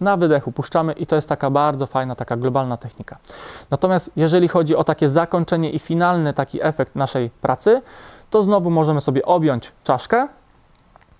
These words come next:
wybrać ten luz tkankowy, tak? Czyli ja te, ja wtedy kończę pracę tak, że pociągam jedną rękę do siebie, drugą do siebie, przybliżam te tkanki, utrzymuję to dwie minuty i po tym czasie proszę pacjenta, żeby wziął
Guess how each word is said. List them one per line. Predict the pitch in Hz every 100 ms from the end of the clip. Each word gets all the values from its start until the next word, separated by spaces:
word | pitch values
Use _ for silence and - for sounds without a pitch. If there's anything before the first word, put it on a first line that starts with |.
| - - - - - 151
wybrać | 165 185 165
ten | - 143
luz | 165 -
tkankowy, | 151 139 151 151 208 269 -
tak? | 165 170
Czyli | - 131 143 -
ja | 180
te, | 180 -
ja | 185
wtedy | - 160
kończę | 151 156 151
pracę | 143 - -
tak, | 156
że | 135 127 -
pociągam | 170 165 160 131 120
jedną | 131 135 123
rękę | 113 113 139
do | 180
siebie, | 175 156 156 143 -
drugą | 147 156 147
do | 139
siebie, | 127 135 127 127 _ - _
przybliżam | - - 185 185 170 147
te | 139
tkanki, | - 151 151 139 135 131 _ _ -
utrzymuję | 190 - 160 147
to | 131 123
dwie | 127 160
minuty | 151 - 135 123 _ _ - _ _ _ _
i | 214 196
po | 165
tym | - 131
czasie | 143 131 -
proszę | 156 147
pacjenta, | - 135 135 120
żeby | 117 113
wziął | 117 117 101